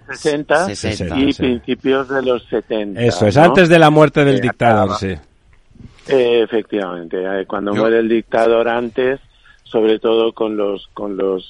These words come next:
Speaker 1: eh, últimos procesos, ¿no? El proceso de Burgos, donde murió gente, los últimos asesinatos
Speaker 3: Los
Speaker 1: del
Speaker 3: únicos
Speaker 1: director, del
Speaker 3: fusilamientos y
Speaker 1: dictador.
Speaker 3: tal, sí.
Speaker 1: Pues entonces ahí, dijéramos, se acabó la fiesta, un poco, dijéramos, ¿no?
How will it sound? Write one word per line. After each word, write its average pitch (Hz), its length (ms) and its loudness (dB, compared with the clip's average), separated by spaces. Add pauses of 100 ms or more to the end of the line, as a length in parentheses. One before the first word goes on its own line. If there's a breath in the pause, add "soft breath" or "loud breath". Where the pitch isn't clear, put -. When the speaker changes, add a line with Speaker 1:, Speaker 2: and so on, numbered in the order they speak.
Speaker 1:
eh, - 60 -8
últimos 92 920 -4
procesos, 110 720 0
¿no? 98 140 -4
El 104 100 -4
proceso 101 480 -4
de 95 100 -4
Burgos, 98 520 -4 (460 loud breath)
donde 95 480 2
murió 98 480 2
gente, 107 580 0
los 98 220 -2
últimos 95 560 -6 (320 loud breath)
asesinatos 98 720 -4
Speaker 3:
Los 101 80 2
Speaker 1:
del 98 80 2
Speaker 3:
únicos - 160 4
Speaker 1:
director, 113 240 2
del 110 80 4
Speaker 3:
fusilamientos 113 640 2
y 107 40 4 (100)
Speaker 1:
dictador. 113 80 2
Speaker 3:
tal, 101 220 -6
sí. 104 320 -6
Speaker 1:
Pues 131 180 0
entonces 131 580 -2
ahí, 123 300 2
dijéramos, 123 600 -2 (480)
se 139 80 -4
acabó 123 360 0
la 113 160 -2
fiesta, 90 680 -10 (140)
un 92 100 -12
poco, 82 460 -10
dijéramos, 78 580 -12
¿no? 107 80 -14